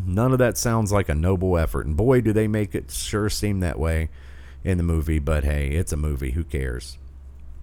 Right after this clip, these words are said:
It's just, it's just ridiculous. And watching him up there just lie his ass off, 'cause he's only got two choices.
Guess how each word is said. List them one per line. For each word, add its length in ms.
It's 280
just, 280
it's 260
just 200
ridiculous. 760
And 100
watching 260
him 100
up 120
there 140
just 240
lie 260
his 160
ass 220
off, 180
'cause 160
he's 180
only 260
got 180
two 160
choices. 460